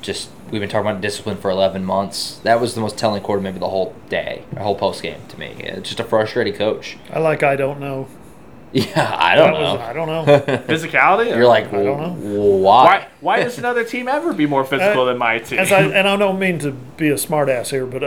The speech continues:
Speaker 2: as I said to Dean Blevins when he said, you know, "Brent's getting a little snippy," I, I said, you know, when you say, when you tell the answer to a question is you don't know, the fact of the matter, they're paying him seven million dollars a year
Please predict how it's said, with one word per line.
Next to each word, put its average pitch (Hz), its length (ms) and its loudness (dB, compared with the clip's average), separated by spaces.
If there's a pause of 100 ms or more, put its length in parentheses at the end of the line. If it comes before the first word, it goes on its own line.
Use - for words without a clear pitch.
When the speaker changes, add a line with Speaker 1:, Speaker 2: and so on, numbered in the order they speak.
(160)
Speaker 2:
as 143 160 -2
I 135 60 2
said 147 200 0
to 131 60 -4
Dean 139 220 -4
Blevins 131 540 -2 (380)
when 139 140 -8
he 131 100 -8
said, 127 300 -2 (800)
you 156 80 -12
know, 135 80 -8
"Brent's 131 320 -4
getting 147 220 -6
a - 20 -6
little 135 180 -6
snippy," 147 500 -6 (1000)
I, 127 120 -12 (100)
I 151 100 -10
said, 139 300 -4 (340)
you 160 120 -10
know, 139 160 -2
when 139 160 -4
you 139 80 -6
say, 185 280 2 (140)
when 147 140 -6
you 135 80 -6
tell 180 340 0 (320)
the 143 120 0
answer 165 260 0
to 135 80 0
a 120 80 -6
question 165 360 -2
is 117 160 -8
you 123 60 -10
don't 131 260 -4
know, 131 320 0 (1040)
the 117 80 -14
fact 330 300 -4
of 339 60 -2
the 151 60 -2
matter, 185 200 2
they're 185 140 2
paying 220 260 0
him 185 140 0
seven 196 320 0
million 151 260 0
dollars 139 340 2
a 120 60 -6
year 127 460 -4